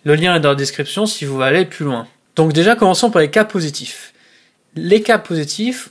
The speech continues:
ont effectivement augmenté depuis que j'ai fait la vidéo. On voit que les fêtes ont eu un impact assez important, même si cet impact reste... Euh, assez, euh, contenu. Et donc du coup, c'est bien. Et c'est cohérent avec ce que j'avais dit dans la vidéo précédente, même si je m'attendais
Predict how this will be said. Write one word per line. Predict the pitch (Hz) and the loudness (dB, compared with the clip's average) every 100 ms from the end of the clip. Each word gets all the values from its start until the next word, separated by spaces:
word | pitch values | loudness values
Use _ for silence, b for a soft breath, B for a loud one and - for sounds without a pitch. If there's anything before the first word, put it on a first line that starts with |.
| - | -6
ont | 175 214 - - | -2 -2 -4 -2
effectivement | 202 - 151 175 170 190 175 | -2 -2 -4 -4 0 0 2
augmenté | 170 156 147 190 | 2 0 0 -2
depuis | 151 139 151 | -2 -6 -6
que | |
j'ai | 139 | -6
fait | 139 151 | -4 -2
la | 135 | -2
vidéo. | 127 131 135 226 254 B | -4 -4 -2 -2 -4 B
On | 151 | -2
voit | 151 208 | 0 0
que | 208 | 2
les | 147 135 135 | 2 2 0
fêtes | - 185 196 - - | -2 -4 -4 -10 -8
ont | 151 147 | -4 -2
eu | 151 151 | 0 0
un | 143 | -2
impact | 139 131 180 190 - - | -4 -2 0 -2 -4 -4
assez | 156 147 - | -4 -2 -2
important, | 143 131 123 156 208 277 B B B B B - | -4 -4 -6 -4 -4 -6 B B B B B -8
même | 135 233 254 | 0 0 0
si | - 214 | -4 -4
cet | - 170 151 | -6 -4 -4
impact | 147 151 170 170 - - | 0 2 2 0 -12 -10
reste... | 143 139 185 196 - 151 | -4 0 0 -2 -6 -2
Euh, | 139 131 127 - - _ _ _ - | 0 0 -2 -8 -14 _ _ _ -4
assez, | 180 - - 196 196 180 143 | -2 -2 -4 -4 -4 -4 -2
euh, | 131 123 123 | -2 -2 -4
contenu. | 123 214 180 208 247 - | -4 -4 -2 -4 -6 -8
Et | 165 | -2
donc | 160 160 | 0 0
du | 175 | -2
coup, | 262 | -2
c'est | 240 160 | 0 -2
bien. | 156 170 151 b _ | 0 -2 -4 b _
Et | 147 | -2
c'est | 147 147 | 0 0
cohérent | 160 151 190 220 | 2 4 4 2
avec | 160 | 0
ce | - | -4
que | 147 | -2
j'avais | 147 151 | -2 -2
dit | 196 | -6
dans | 175 | -4
la | 143 | -2
vidéo | 135 135 165 | -4 -4 -6
précédente, | 170 160 147 139 139 | -6 -12 -8 -10 -8
même | 139 175 226 | -2 2 2
si | 226 - - 190 214 | 0 -6 -6 -6 -6
je | - 139 | -8 -4
m'attendais | 131 127 123 135 160 | -2 -2 -2 0 0